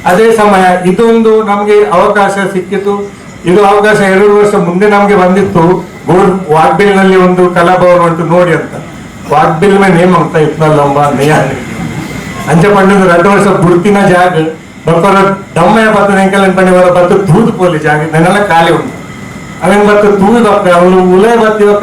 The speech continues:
ಒಂಜಿ ಆಯ್ತಾ ಉಂದೆ ಬೇತೆ ಕಲೆ. ಉಲಯ ಬತ್ತಿ ಕೊಡ್ಲಿ ಒಂಜಿ ಖುಷಿ ಆಪುಂಡು ತೂದು ಉಂದು ನಂಗೆ ಬೋರ್ಡ್ ಪಂಡದಾಂಡು ಅವೇನೇ ನಮ್ಕೊಂಡು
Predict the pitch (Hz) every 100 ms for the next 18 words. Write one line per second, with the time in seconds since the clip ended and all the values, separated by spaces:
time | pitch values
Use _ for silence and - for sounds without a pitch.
0 | 196 190 196 190 185 196 185 190 185 -
1 | - - 160 185 202 - 175 143 - 160
2 | 143 - - - 160 180 - 175 - 226
3 | 214 208 202 190 185 185 185 190 - -
4 | - - - 220 208 190 175 175 170 175
5 | 165 175 180 170 170 175 175 156 170 185
6 | 180 180 180 180 180 185 185 - - -
7 | 165 185 190 180 170 165 175